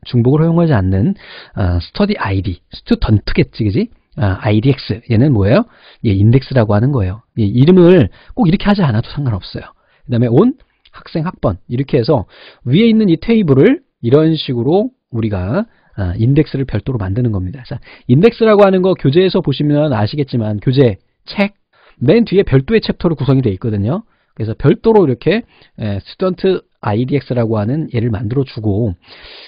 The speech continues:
그러면 내가 맨 처음에 검색을 하게 되면 어떻게 되는 거예요? 얘를 먼저 가서 검색을 하게 되겠죠.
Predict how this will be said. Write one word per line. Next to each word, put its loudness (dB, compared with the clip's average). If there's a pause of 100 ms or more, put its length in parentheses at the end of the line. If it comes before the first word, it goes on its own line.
그러면 2
내가 2
맨 0
처음에 0
검색을 -2
하게 -6
되면 -4
어떻게 -8
되는 -2
거예요? -6 (500)
얘를 2
먼저 -2
가서 -6 (100)
검색을 -2
하게 -4
되겠죠. -8